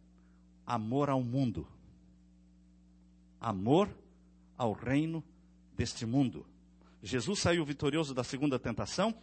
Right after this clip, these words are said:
e então Satanás se manifestou em seu verdadeiro caráter. Agora ele não chegou mais para Jesus dizendo, "Se tu és o Filho de Deus."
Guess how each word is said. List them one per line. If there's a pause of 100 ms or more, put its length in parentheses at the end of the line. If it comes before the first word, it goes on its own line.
(120)
e
então
Satanás
se
manifestou
em
seu
verdadeiro
caráter. (180)
Agora
ele
não
chegou
mais
para
Jesus
dizendo,
"Se
tu
és
o
Filho
de
Deus."